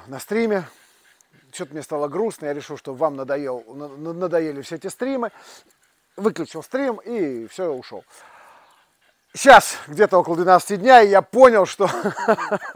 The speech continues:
<laughs> я по-, я, по ходу дела, в настройках стрима поставил только по ссылке. Я прошу прощения, так получилось. Ах, вот решил перед вами извиниться лично и заодно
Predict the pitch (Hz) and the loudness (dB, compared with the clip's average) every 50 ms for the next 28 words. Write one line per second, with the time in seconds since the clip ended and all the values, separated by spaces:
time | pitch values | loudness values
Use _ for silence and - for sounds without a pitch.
0 | 190 - - - - 196 - - - _ - 247 370 - - _ _ - - - | -12 -12 -12 -12 -12 -12 -14 -14 -20 _ -14 -12 -12 -12 -12 _ _ -20 -20 -20
1 | - - 156 160 156 - 165 165 156 165 175 156 131 - 165 - 165 160 139 156 | -18 -10 -8 -6 -6 -4 -4 -4 -2 -2 -4 -6 -4 -6 -8 -6 -6 -8 -6 -4
2 | 143 131 127 151 151 - - 165 147 135 - 131 107 - - 127 - - - 156 | -6 -4 -4 -6 -8 -6 -4 -6 -6 -6 -6 -12 -14 -14 -20 -20 -20 -16 -8 -6
3 | 180 175 147 117 - 117 110 - - 131 131 123 110 - _ - - 135 127 - | -6 -6 -6 -8 -10 -12 -12 -8 -8 -8 -6 -6 -10 -12 _ -12 -12 -12 -12 -12
4 | 104 - 101 101 - - 107 92 - _ _ _ _ _ _ - - - - - | -18 -18 -18 -20 -20 -20 -20 -20 -20 _ _ _ _ _ _ -20 -20 -20 -20 -20
5 | - - 160 175 143 117 127 123 - 143 123 147 151 147 - 214 226 220 208 202 | -10 -4 -2 -2 -2 -2 -6 -14 -14 -14 -10 -10 -10 -8 -2 -2 -2 -2 -2 -4
6 | 185 156 - - 127 110 _ - 127 127 139 135 - 196 220 214 208 190 - - | -8 -8 -8 -8 -8 -8 _ -14 -12 -12 -12 -12 -8 -4 -2 -2 -2 -2 -4 -10
7 | - _ - - - - - - - - - - - - _ _ _ _ _ _ | -18 _ -20 -20 -20 -20 -20 -20 -20 -20 -20 -20 -20 -20 _ _ _ _ _ _
8 | - - 175 190 185 156 170 139 143 180 220 208 - - 180 190 175 - 226 208 | -4 4 4 4 4 4 0 -4 2 2 2 2 4 0 -2 -2 0 2 2 2
9 | 170 - 185 190 202 175 180 190 175 170 170 165 135 156 185 185 185 175 - - | 2 2 2 2 2 6 6 6 6 6 2 -4 -4 -6 -6 -4 -4 -4 -4 -4
10 | 180 185 226 262 226 - - 208 202 - 233 233 226 185 165 220 214 196 196 170 | -4 -4 -4 -4 -6 -4 -6 -6 -6 -4 0 0 0 2 6 8 10 10 8 8
11 | 160 202 214 226 214 185 135 - | 4 4 6 8 8 8 6 4